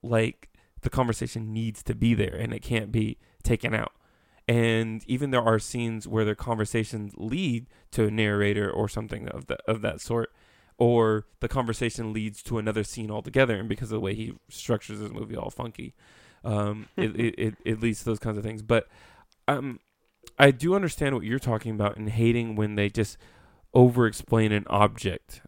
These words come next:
Speaker 1: or whatever. Um,
Speaker 2: Well,
Speaker 1: even
Speaker 2: not necessarily an object, just, just saying, you know, like, it's, you figured out, you figured it out as an audience member, that's the villain, and then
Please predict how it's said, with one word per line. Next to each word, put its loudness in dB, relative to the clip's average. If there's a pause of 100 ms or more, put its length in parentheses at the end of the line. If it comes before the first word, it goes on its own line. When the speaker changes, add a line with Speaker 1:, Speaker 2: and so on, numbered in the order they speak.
(100)
Speaker 1:
or 2
whatever. 0 (520)
Um, 6
Speaker 2:
Well, 6
Speaker 1:
even 4
Speaker 2:
not 8
necessarily 2
an 0
object, 2
just, -8 (1300)
just -2
saying, 2
you -2
know, 2
like, 2 (360)
it's, -4 (520)
you 0
figured 2
out, 6 (260)
you -10
figured 2
it 6
out 8
as -4
an -2
audience 0
member, -2 (120)
that's 2
the -6
villain, -2 (240)
and -4
then -2